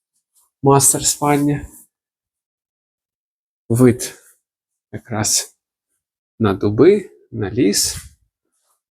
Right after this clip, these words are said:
Тут поруч збоку вже і школа видно. І якраз місце гарно під трюму, трюму поставити,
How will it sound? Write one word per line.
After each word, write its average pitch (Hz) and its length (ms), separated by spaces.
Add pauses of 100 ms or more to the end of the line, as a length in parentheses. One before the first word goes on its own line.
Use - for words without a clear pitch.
(1080)
Тут - 200
поруч - 560 (120)
збоку 110 580 (120)
вже 98 140
і - 40
школа 180 480 (180)
видно. 151 340 (1600)
І 175 280 (2750)
якраз - 520 (300)
місце 107 320
гарно 107 340
під 104 220
трюму, 165 500 (120)
трюму 151 360
поставити, 156 560